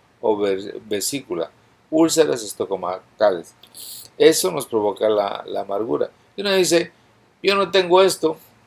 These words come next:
pues posiblemente no tienes amargura, posiblemente no tienes ira, no, no te sientes culpable, pero algunas enfermedades se pueden dar. Entonces, la codicia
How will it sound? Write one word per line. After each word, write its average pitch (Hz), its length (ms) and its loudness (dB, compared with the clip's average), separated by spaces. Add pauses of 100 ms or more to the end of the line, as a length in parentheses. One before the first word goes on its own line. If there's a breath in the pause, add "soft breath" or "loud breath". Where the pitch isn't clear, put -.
pues 156 160 -2
posiblemente 185 680 -6
no 180 120 -10
tienes 135 260 -6
amargura, 113 500 -2
posiblemente 131 540 -6
no 123 140 -16
tienes 120 320 -6
ira, 185 240 -4
no, 120 180 -16
no 117 220 -18
te 127 100 -4
sientes 117 260 -6
culpable, 143 540 -4 (380 soft breath)
pero 175 280 4 (600)
algunas 135 680 0
enfermedades 110 760 -4
se 107 100 -8
pueden 104 300 -6
dar. 110 220 -6 (460 soft breath)
Entonces, 156 680 4
la 143 220 2
codicia 165 680 2